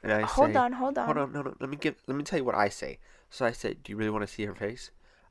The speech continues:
Speaker 1: I can, I can do, I can help you, and we don't have to move an inch." And he, you know what he
Speaker 2: You
Speaker 1: says?
Speaker 2: just said you don't have to move an inch.
Speaker 1: Inch. Oh, he doesn't have to move an
Speaker 2: <laughs>
Speaker 1: inch. And if he didn't have, if he had an itch, he didn't have to itch it either.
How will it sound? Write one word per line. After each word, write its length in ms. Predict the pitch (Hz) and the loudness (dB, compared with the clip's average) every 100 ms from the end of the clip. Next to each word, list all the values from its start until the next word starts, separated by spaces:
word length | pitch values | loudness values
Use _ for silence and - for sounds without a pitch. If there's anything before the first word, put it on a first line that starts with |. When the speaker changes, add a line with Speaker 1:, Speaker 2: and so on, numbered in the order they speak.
| - | -4
Speaker 1:
I 80 | 104 | -4
can, 200 | 113 101 | -4 -4
I 100 | 95 | -6
can 200 | 95 104 | -4 -8
do, 120 | 101 - _ _ _ - | -8 -14 _ _ _ 0
I 100 | 107 | 0
can 140 | 120 | -2
help 260 | - 120 113 | -2 -2 -2
you, 140 | 92 - - - - - | -8 -10 -20 -20 -20 -4
and 80 | 107 | 0
we 80 | 107 | 2
don't 100 | 113 | 2
have 120 | 107 | 0
to 80 | 104 | -2
move 220 | 104 98 | -2 -2
an 80 | 92 | -2
inch." 460 | 98 - - - - _ _ - - - - | -2 -4 -6 -14 -16 _ _ -20 -20 -16 -8
And 80 | 110 | -4
he, 80 | |
you 40 | 110 | 2
know 120 | 127 | 6
what 100 | 113 | 6
he 80 | 120 | 4
Speaker 2:
You 140 | 190 | 2
Speaker 1:
says? 60 | 160 | 4
Speaker 2:
just 120 | 135 | 4
said 200 | 214 190 | 4 2
you 100 | 190 | 0
don't 100 | 214 | -2
have 120 | 196 | -2
to 80 | - | -4
move 120 | 180 170 | -4 -4
an 60 | - | 2
inch. 400 | 175 - - - - | 2 0 -8 -6 0
Speaker 1:
Inch. 320 | 117 - - - | 0 0 -2 4
Oh, 100 | 104 | 6
he 80 | |
doesn't 180 | 113 117 | 6 8
have 120 | 120 | 8
to 80 | - | 8
move 160 | 117 107 | 8 6
an 60 | |
Speaker 2:
<laughs> 80 | - | 4
Speaker 1:
inch. 300 | 85 - - - - _ - - - | 0 -2 -12 -14 -20 _ -18 -18 -2
And 80 | 120 | 0
if 80 | 117 | 2
he 60 | 123 | 2
didn't 140 | 127 | 4
have, 160 | 127 117 | 2 0
if 100 | 117 | 0
he 40 | 127 | 4
had 140 | 113 | 4
an 60 | 98 | 4
itch, 180 | 131 - | 2 2
he 80 | 104 | -4
didn't 80 | |
have 100 | 107 | -4
to 120 | - 104 | -4 -4
itch 160 | - | -4
it 80 | - | 0
either. 240 | 120 92 | 0 0